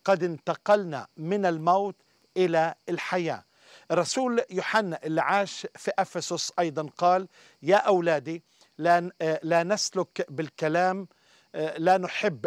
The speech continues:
لا بالكلام أو اللسان بل بالعمل والحق. فلازم المحبة المتأصلة والراسخة تدرك، وهذه المحبة تظهر وتترجم بطريقة عملية. فالكتاب المقدس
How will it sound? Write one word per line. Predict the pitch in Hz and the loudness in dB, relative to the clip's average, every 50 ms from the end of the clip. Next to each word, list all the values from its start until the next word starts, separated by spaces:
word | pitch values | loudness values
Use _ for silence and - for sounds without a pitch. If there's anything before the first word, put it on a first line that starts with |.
| - - | -4 -2
لا | 165 170 175 185 | 0 2 2 2
بالكلام | 156 170 156 - - - 160 160 170 160 151 139 - _ 156 | 0 -2 -6 -6 -4 -2 0 0 0 0 -2 -4 -6 _ -2
أو | 160 151 156 | 0 0 0
اللسان | 147 143 139 - - 185 185 175 147 | -2 -4 -6 -4 -2 -2 -2 -2 -2
بل | 123 151 139 | -4 -4 -4
بالعمل | 123 107 139 135 120 135 175 185 185 190 202 190 - _ - - _ _ _ _ _ _ - | -4 -4 -4 -2 0 0 0 0 -2 -4 -4 -6 -12 _ -20 -20 _ _ _ _ _ _ -2
والحق. | 151 165 175 175 - - - - - 196 180 - - _ _ _ _ _ | 2 2 2 2 0 -2 -6 0 2 2 2 0 -4 _ _ _ _ _
فلازم | _ - 147 151 175 196 202 165 147 202 196 196 - - | _ 0 2 4 6 6 4 4 0 -4 -6 -6 -4 -2
المحبة | 180 170 156 156 - - - 196 196 151 117 107 180 185 190 185 - _ - - - - _ - | 0 0 0 0 -2 0 0 0 0 0 -2 0 2 2 2 2 -2 _ -20 -20 -20 -14 _ -2
المتأصلة | 175 180 175 175 175 - - 190 - 208 202 - - - - 180 160 156 147 147 - | 0 0 2 0 0 -2 -2 0 2 2 2 2 -2 -4 -2 0 2 2 2 0 -2
والراسخة | - 156 160 160 151 151 180 196 202 175 - - 175 - - 170 156 - - _ _ _ - | -2 -2 -2 0 2 4 4 4 4 4 0 -6 -10 -4 -2 -2 -2 -2 -6 _ _ _ -2
تدرك، | 226 202 165 123 175 185 196 233 - _ - - _ _ _ _ _ _ _ _ _ _ _ _ | -2 -2 0 0 2 4 4 2 0 _ -12 -20 _ _ _ _ _ _ _ _ _ _ _ _
وهذه | - 156 156 214 240 208 170 208 - | -2 0 2 2 2 2 2 0 0
المحبة | 196 185 175 170 160 - - - 220 185 156 117 110 180 180 175 - - _ | 2 0 0 0 -2 -2 2 2 2 2 2 0 2 4 4 4 2 -4 _
تظهر | - 247 240 185 143 151 139 185 208 208 202 - - | -4 -2 -2 -2 -4 -4 0 2 2 2 2 -2 -4
وتترجم | 170 165 175 170 - - 175 - - 202 202 185 160 117 180 190 190 190 180 - _ _ _ _ _ _ - | 0 0 0 0 0 -4 -8 -2 0 0 0 0 0 0 0 -2 -2 -4 -8 -14 _ _ _ _ _ _ 0
بطريقة | 120 185 185 185 185 180 - _ - 180 170 170 196 202 175 - - 185 185 180 180 180 - - | 2 4 4 4 2 0 -4 _ -2 -2 0 0 0 -2 -2 -2 2 4 4 4 4 2 0 -2
عملية. | 139 135 160 165 165 165 170 170 139 120 107 - | -2 -2 0 0 0 0 -2 -2 -4 -8 -12 -8
فالكتاب | - 156 151 - - 156 147 - 208 226 240 226 220 - | -6 -6 -6 -6 -8 -10 -4 0 2 2 2 2 -2 -6
المقدس | 190 175 160 - - 185 165 131 147 156 147 - | -8 -8 -6 -4 -4 -4 -2 -2 -4 -6 -6 -8